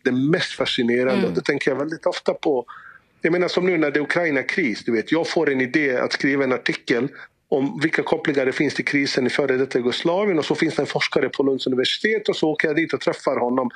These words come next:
Speaker 1: och han ställer glatt upp i
Speaker 2: Mm.
Speaker 1: över en timme och svarar på mina frågor.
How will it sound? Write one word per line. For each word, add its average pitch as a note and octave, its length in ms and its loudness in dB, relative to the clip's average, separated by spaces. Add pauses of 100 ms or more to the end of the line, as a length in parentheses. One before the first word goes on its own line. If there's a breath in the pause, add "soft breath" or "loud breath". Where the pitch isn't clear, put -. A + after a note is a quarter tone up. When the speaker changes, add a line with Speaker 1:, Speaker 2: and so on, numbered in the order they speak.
(260 loud breath)
Speaker 1:
och C3 120 0
han F3+ 140 0
ställer C#3+ 340 0
glatt D#3 400 -4
upp G3+ 180 -2 (220)
i C3 120 2
Speaker 2:
Mm. F3 240 0
Speaker 1:
över C#3 200 2
en B2+ 160 0
timme C3+ 460 0
och D#3 100 -2
svarar C#3 320 0
på B2 140 -2
mina A#2+ 220 2
frågor. A#2 440 -2